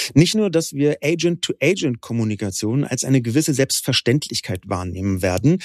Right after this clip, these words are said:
dass nämlich mein Agent, ob der jetzt ganz persönlich ist oder so ein Sparten-Personal Agent wie im Bereich Finance, dass mein Agent verhandelt mit den Agenten von anderen Plattformen. Wir sehen also eine Automatisierung dort,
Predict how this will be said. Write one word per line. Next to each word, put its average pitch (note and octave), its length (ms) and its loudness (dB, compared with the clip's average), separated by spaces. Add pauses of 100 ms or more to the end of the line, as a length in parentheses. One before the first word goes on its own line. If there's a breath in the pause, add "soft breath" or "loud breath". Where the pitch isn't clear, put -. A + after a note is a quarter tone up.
(180 loud breath)
dass - 180 0
nämlich F#3 360 2
mein C#3 400 2
Agent, G#3+ 520 0
ob - 100 -14
der G2+ 100 -6
jetzt - 180 -10
ganz B2 220 -2
persönlich F3 500 0
ist - 180 -2
oder G#2 160 -4
so G2 120 -4
ein G2 100 -2
Sparten-Personal D3+ 1040 0
Agent C#3+ 380 2
wie B2+ 60 0
im A2+ 100 2
Bereich G2 280 -2
Finance, F#3 460 2 (280 loud breath)
dass C3 120 0
mein D3 320 4
Agent D3+ 420 2
verhandelt D#3+ 580 2 (260 soft breath)
mit D3 160 0
den F3 100 2
Agenten D3 440 0
von F3 240 -2
anderen C#3+ 460 2
Plattformen. G#2 600 -4
Wir C3 100 6
sehen G3+ 160 4
also D#3+ 160 -2
eine D3+ 220 0
Automatisierung E3+ 880 2 (100)
dort, D#3+ 280 2